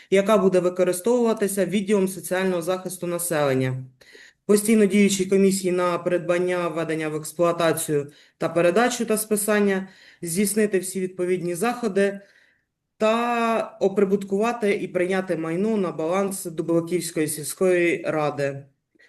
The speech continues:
Майно, зазначене в цьому пункті,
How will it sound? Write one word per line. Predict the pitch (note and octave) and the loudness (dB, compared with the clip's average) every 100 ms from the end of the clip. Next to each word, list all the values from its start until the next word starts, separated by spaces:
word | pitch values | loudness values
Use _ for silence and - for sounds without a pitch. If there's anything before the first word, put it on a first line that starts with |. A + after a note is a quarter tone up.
| _ _ _ | _ _ _
Майно, | F#3 G#3+ A3 G3 | 2 4 6 4
зазначене | F3+ E3+ F#3 F3+ F3 E3+ D#3+ D#3+ D#3+ D#3 | 4 2 2 0 -2 -6 -6 -4 -2 -4
в | C3 - | -4 -10
цьому | - E3+ D#3+ D#3+ | -4 -2 -2 2
пункті, | C4 C4 - A#3+ A#3+ A3+ | 2 2 -2 0 4 2